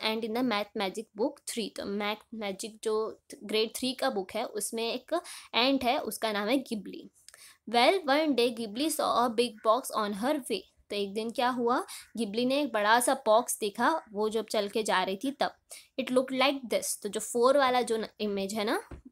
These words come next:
वैसा वो दिख रहा था। "Ghibli moved across and turned left, now she could see the other face of the box।" तो जब भी जो फ़ोर वाला बॉक्स है वहाँ से उसने क्या किया, लेफ्ट टर्न लिया ना, तो उसे क्या दिखा, वो फ़ाइव वाला नंबर दिखा,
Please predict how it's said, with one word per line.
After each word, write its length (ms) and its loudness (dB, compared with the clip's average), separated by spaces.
वैसा 300 0
वो 100 4
दिख 200 -2
रहा 180 2
था। 160 -12
"Ghibli 300 0
moved 300 2
across 420 0
and 240 0
turned 300 0
left, 460 0
now 220 2
she 260 -4
could 140 0
see 220 -2
the 160 2
other 280 0
face 280 -2
of 160 -4
the 220 2
box।" 480 2
तो 100 2
जब 280 2
भी 200 0
जो 100 4
फ़ोर 320 6
वाला 280 6
बॉक्स 380 -2
है 120 2
वहाँ 200 2
से 140 0
उसने 320 0
क्या 160 2
किया, 200 2
लेफ्ट 360 2
टर्न 200 2
लिया 260 0
ना, 240 -2
तो 140 4
उसे 220 -2
क्या 220 2
दिखा, 340 0
वो 220 2
फ़ाइव 380 8
वाला 240 6
नंबर 340 -2
दिखा, 300 -12